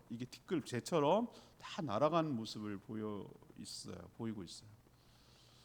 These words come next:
하나님께서 징계하신 이유가 뭡니까? 괜히 심심해서 괜히, 괜히 화를 내고 막 그러시는 분인가? 그렇지 않아요. 이십사 절 후반절에 보면 그들이 만군의 여호와의 말씀을 뭐 했고?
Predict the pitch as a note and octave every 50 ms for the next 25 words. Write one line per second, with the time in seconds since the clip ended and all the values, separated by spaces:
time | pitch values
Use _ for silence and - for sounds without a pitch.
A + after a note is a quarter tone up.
0 | - - - - - - - - _ - - - _ - - - - A3 A#3+ B3
1 | B3 B3 A3 A#3 A#3+ A3+ A#3 - - - D3 D#3 D#3+ G3 G#3+ A3 G#3+ G#3+ G#3 F3
2 | C#3 A#2+ B2+ C#3+ D3 A#2 G2 G#2 G#2+ G#2 - - - D3 F3 G3+ G3+ G3 F#3 E3
3 | C3 A#2+ - - A#3+ B3 G#3+ A3+ A3 G3+ F3 - D#3+ C#3+ - C#3+ C#3+ C#3 - -
4 | C3+ D#3 F3 D#3 D3+ G3 A3 A3 G#3 F#3+ F3 C#3+ B2+ A2+ G#2 - C3 A#2+ C#3+ D3
5 | D#3+ D#3+ D3 A#2+ G#2+ G#2+ G2 F#2 E2+ G2+ G#2+ B2 C3+ A#2+ G2+ E2+ D#2+ E2+ - -
6 | - - - - - - - - _ - - - - D3 E3 - G#3 F3+ B2 F#2+
7 | F2 F2 F2+ F#2+ F#2+ F2+ F2 G#2 A#2+ C3 D3 - D3+ D3 C#3 C#3 C#3 - F#3 F3
8 | F3 E3 D#3 D3 C#3 C3+ A2+ G#2 G2+ G#2+ C3+ E3 E3+ D3 G#2 F2 E2 - - -
9 | - - - - - - - - - C#3+ D3 F#3+ G3 G3+ G3+ G#3+ A3 A3+ A#3+ B3
10 | A#3+ - - - - - - - _ - B2 C3 D3+ F3 F#3+ F#3+ F#3+ G3 G3+ G3
11 | F3+ C#3+ C#3 D3 E3 F3 F3+ F#3+ F#3 F#3 F#3 F#3 F3 E3+ C3 A#2+ B2+ C#3 - -
12 | - E3 E3+ D#3 A#2+ A2 A#2 B2+ C3+ C3+ - F#3 G#3 A3+ B3 A#3 -